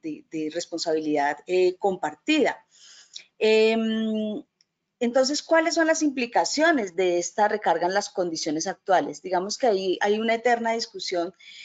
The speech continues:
digamos que no es que esta discusión del cuidado aparezca ahora en, en la cuarentena, esto ha sido, como Maribel lo planteaba, ha sido una discusión que se viene dando hace tiempo, que efectivamente, pues, algunas personas sí lo manifestábamos, de pronto sí decimos, "No, pero es que",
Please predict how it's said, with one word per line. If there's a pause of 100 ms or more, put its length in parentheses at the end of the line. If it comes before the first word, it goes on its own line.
(160)
digamos
que
no
es
que
esta
discusión
del
cuidado
aparezca
ahora
en,
en
la
cuarentena,
esto
ha
sido,
como
Maribel
lo
planteaba, (320)
ha
sido
una
discusión
que
se
viene
dando
hace
tiempo, (440)
que
efectivamente,
pues,
algunas
personas
sí
lo
manifestábamos,
de
pronto
sí
decimos,
"No,
pero
es
que",